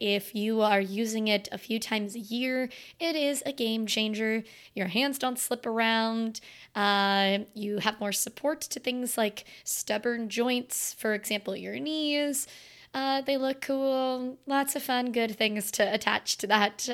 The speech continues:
Um, but I overall recommend the company Manduka. I have been an ambassador for them for years. I sell them inside the yoga studio. But if you are far away or if you can't swing by the studio, you can also always save online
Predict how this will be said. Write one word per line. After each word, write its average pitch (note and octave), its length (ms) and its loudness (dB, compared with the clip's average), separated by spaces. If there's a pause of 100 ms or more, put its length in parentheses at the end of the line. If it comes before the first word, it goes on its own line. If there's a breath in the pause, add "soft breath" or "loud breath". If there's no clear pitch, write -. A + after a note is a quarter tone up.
Um, G3+ 520 2
but A3 400 2 (300 loud breath)
I C#4 240 8
overall A#3+ 500 6
recommend G#3+ 440 2
the G3+ 100 -6
company G3+ 400 -2
Manduka. A3+ 720 2 (260 loud breath)
I G#3+ 100 4
have G#3 160 -2
been G#3 140 0
an G3+ 80 0
ambassador G#3 540 0
for G#3 200 -4
them G3 320 0
for G#3 220 -8
years. C4+ 680 -2 (300 loud breath)
I G3+ 180 -2
sell G#3 240 2
them G#3+ 240 0
inside G3 380 -2
the G#3 80 -6
yoga A3 240 -2
studio. A3 580 0 (400 loud breath)
But G#3+ 340 4
if G#3 160 -4
you G#3+ 100 -2
are A3 80 4
far G#3+ 280 2
away C#4 520 4
or G#3+ 200 0
if G3+ 160 -4
you F#3+ 60 -10
can't G#3+ 260 -4
swing G#3 240 -2
by G#3+ 260 0
the A3+ 100 -2
studio, A3+ 680 0
you A3+ 100 -6
can A3+ 160 -4
also A#3 440 -2
always A#3+ 360 -2
save A3 220 0
online A#3 640 -2